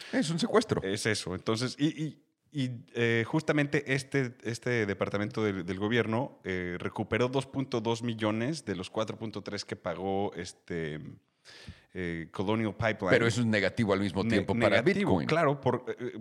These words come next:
Speaker 2: decía que era algo negativo, porque
Speaker 1: Ajá.
Speaker 2: al final del día lo que te está enseñando es que, pues, Bitcoin ya no es tan seguro como pensabas. O sea,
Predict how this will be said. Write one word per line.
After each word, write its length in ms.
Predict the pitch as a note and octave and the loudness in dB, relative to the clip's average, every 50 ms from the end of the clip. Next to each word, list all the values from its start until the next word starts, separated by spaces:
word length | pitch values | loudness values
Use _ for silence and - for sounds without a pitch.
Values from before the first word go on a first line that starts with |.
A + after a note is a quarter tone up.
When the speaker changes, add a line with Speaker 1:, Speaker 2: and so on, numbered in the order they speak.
| A2+ - | -14 -12
Speaker 2:
decía 300 | - A#2 A2 - - E3+ | -10 -8 -4 -2 -2 0
que 80 | - D#3+ | 2 2
era 80 | C#3 C#3 | 4 4
algo 160 | C3+ C3 C3 | 4 4 2
negativo, 480 | B2 G#2+ F2 F2 - - D3 C3 G#2+ F2+ | 2 2 0 0 2 2 2 2 2 2
porque 180 | F#2 G2 G#2+ | 2 2 2
Speaker 1:
Ajá. 80 | G#2+ C3+ | 2 2
Speaker 2:
al 60 | D#3 | 2
final 160 | C#3 C3+ D3 D#3+ | 2 2 2 2
del 80 | D3 | 2
día 100 | D3 C#3+ | 4 4
lo 100 | C#3+ C3+ | 2 2
que 100 | - A2+ | 0 -2
te 80 | - G#2+ | -6 -6
está 360 | G#2 - - B2 C3 G2 - B2+ | -6 -2 0 2 2 0 0 0
enseñando 720 | B2+ A2+ - - G#2 G#2+ A#2 A#2 A2+ G#2+ G#2 G#2+ A2 - | -2 -2 0 -2 0 2 2 2 2 2 2 0 0 0
es 160 | - G#2 - | -2 -4 -4
que, 120 | - - G2+ | -4 -4 -4
pues, 260 | - G2+ F#2 F#2 F#2+ | -4 -6 -6 -4 -2
Bitcoin 360 | G2 A#2+ A2 - - B2 A2+ G2+ | -2 -2 -2 0 0 0 2 2
ya 120 | A2 A2 | 2 0
no 80 | A2+ A2 | 0 -2
es 100 | G#2+ - | -4 -6
tan 120 | - F#2+ | -8 -8
seguro 300 | - - F2+ G2 G#2 G2+ | -6 -4 -4 -2 -2 -4
como 220 | - F#2+ F#2+ F2+ - | -4 -4 -6 -4 -4
pensabas. 480 | - F2+ E2+ - C#3 B2+ G2+ F2 - | -6 -6 -2 0 2 2 2 0 -2
O 40 | F2+ | -4
sea, 200 | - - F#2 F2+ | -6 -6 -6 -6